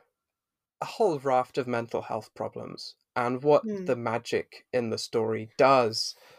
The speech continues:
Speaker 1: is it's like, right, so there's an aspect of your emotions that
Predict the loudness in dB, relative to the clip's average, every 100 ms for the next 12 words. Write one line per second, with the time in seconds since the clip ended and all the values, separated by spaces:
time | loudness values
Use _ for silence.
0 | _ -6 -6 -6 -2 0 0 4 4 4
1 | 0 _ _ _ _ -6 2 4 8 6
2 | 4 -2 -2 0 2 2 0 -4 0 2
3 | 4 2 0 -4 -4 -4 -8 _ -4 -4
4 | -4